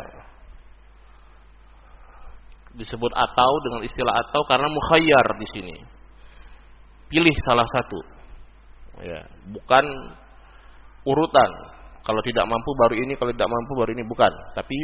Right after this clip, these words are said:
mukhayyar. Pilih salah satu. Ya. Kalau salah satu dari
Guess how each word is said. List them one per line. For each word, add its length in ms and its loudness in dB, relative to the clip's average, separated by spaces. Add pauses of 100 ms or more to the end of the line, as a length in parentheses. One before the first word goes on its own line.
(120)
mukhayyar. 500 0 (1300)
Pilih 240 0 (140)
salah 180 4
satu. 380 -6 (1800)
Ya. 160 -14 (2750)
Kalau 560 6
salah 320 8 (160)
satu 160 0
dari 240 4